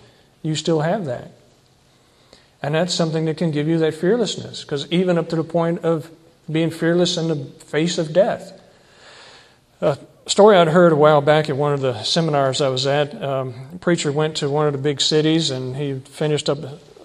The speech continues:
seminar somewhere, and he decided to take a little walk, and that might have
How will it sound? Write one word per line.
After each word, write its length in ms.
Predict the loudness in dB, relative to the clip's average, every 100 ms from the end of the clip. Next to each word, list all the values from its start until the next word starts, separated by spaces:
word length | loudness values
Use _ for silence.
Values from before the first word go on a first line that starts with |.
| -16 -14 -6
seminar 460 | -2 2 4 4
somewhere, 460 | 4 0 2 2 2
and 100 | 0
he 80 | -4
decided 600 | -6 -12 -8 -4 -2 -2
to 80 | -6
take 100 | -2
a 40 |
little 180 | -2 -2
walk, 400 | 0 0 0 -6
and 260 | -12 -12 -12
that 140 | -10
might 200 | -8 -6
have 100 | -8